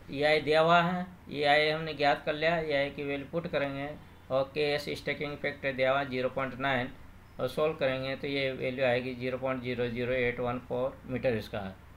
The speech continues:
अब square कोर के लिए एजीआई equal to होता है ए स्क्वायर। तो यहाँ से ए की value ज्ञात कर सकते हैं, width of core, अ, इसका root ले लेंगे क्योंकि एजीआई हमने यहाँ से ज्ञात कर लिया है।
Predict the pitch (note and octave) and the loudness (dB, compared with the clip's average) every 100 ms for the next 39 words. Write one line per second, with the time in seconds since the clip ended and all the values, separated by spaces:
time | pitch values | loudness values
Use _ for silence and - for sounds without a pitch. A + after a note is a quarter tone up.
0 | - - - - D3+ D#3 - G3 A3 F#3+ | -20 -20 -14 -6 -4 -2 2 2 2 2
1 | F#3 F#3 G3 F3+ F3+ F3+ F3+ - - D#3 | 2 2 0 0 0 0 -4 -8 -4 -2
2 | D3+ E3+ E3+ E3 D#3 D3+ D3+ E3+ E3+ E3+ | 2 4 4 4 2 2 2 0 0 -2
3 | D#3+ D#3+ D#3 E3 D3 D3+ C3 - G#2+ G2 | -4 0 2 2 2 2 0 -2 -2 -4
4 | - - - - - C#3+ D3+ E3 F3+ F3 | -8 -18 -20 -20 -10 -4 0 2 2 0
5 | F3+ F3+ F3+ - D3 E3 E3 D#3+ D3 C#3 | 0 0 -2 -4 0 0 0 -2 2 2
6 | D3 C#3+ E3 D3 C#3 C3 F3 D3+ - C3 | 2 -2 -4 0 2 2 0 -2 -4 -12
7 | - C#3 D3 D3 D3+ - C#3 C3+ - C3 | -8 -6 -6 -4 -6 -2 -2 0 2 4
8 | E3 - - - - - C3 C3 C3+ C3+ | 2 -2 -16 -20 -20 -12 -4 -2 -2 -2
9 | - C#3 C#3+ D#3 D#3+ D3 C3+ C#3+ D3+ D#3 | 2 2 2 -2 0 0 0 -2 -6 -6
10 | C#3+ C#3 B2+ C3+ C3+ C#3 C3+ C3 C3 - | -2 -2 0 0 0 -2 -4 -2 -2 -4
11 | C#3 C3+ - - - B2+ C#3 - C#3 C#3 | -4 -4 -6 -12 0 2 2 0 -2 2
12 | D3+ D3 F3+ - | 2 0 -4 -8